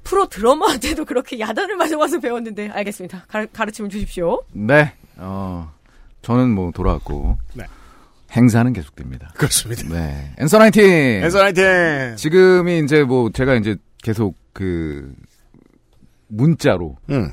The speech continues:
Speaker 2: 네, 이 광고를 전달하곤 했지만
Speaker 3: 네.
Speaker 2: 지금은 사실 추석 쇼핑 시즌이에요.
Speaker 3: 음.
Speaker 2: 완벽하게도.
Speaker 3: 그렇습니다.
Speaker 2: 그래서 앤서 나인틴에서 추석 선물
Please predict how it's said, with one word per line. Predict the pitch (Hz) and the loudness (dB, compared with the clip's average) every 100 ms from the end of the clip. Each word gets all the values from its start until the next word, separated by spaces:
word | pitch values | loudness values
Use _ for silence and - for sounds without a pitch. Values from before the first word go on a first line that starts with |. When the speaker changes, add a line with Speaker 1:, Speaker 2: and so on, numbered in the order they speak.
| - | -4
Speaker 2:
네, | 85 73 67 | 0 0 2
이 | 87 | -2
광고를 | - 90 95 90 | 2 2 4 2
전달하곤 | 85 78 80 78 71 76 113 120 113 95 90 | 0 2 0 0 -2 -2 0 4 4 4 4
했지만 | 104 - 82 82 64 - | 0 0 0 0 -2 -6
Speaker 3:
네. | 104 69 - - | -8 -8 -14 -16
Speaker 2:
지금은 | - 131 151 | 0 4 4
사실 | 143 127 127 | 2 -2 -4
추석 | - 170 156 | 0 0 0
쇼핑 | 139 131 110 92 | -4 -2 -2 -2
시즌이에요. | - - 69 50 - _ _ _ | -6 -8 -8 -10 -18 _ _ _
Speaker 3:
음. | 117 101 - | -10 -10 -10
Speaker 2:
완벽하게도. | 90 90 78 - 65 58 64 101 - | -6 -4 -6 -10 -14 -14 -12 -12 -6
Speaker 3:
그렇습니다. | 131 135 - - - | -6 -6 -12 -20 -12
Speaker 2:
그래서 | 113 117 151 120 | -6 -2 0 -2
앤서 | 120 147 | -2 0
나인틴에서 | 143 131 120 110 160 160 | 0 0 0 2 4 2
추석 | - 143 | -2 -4
선물 | 147 135 131 127 117 | 0 2 2 2 2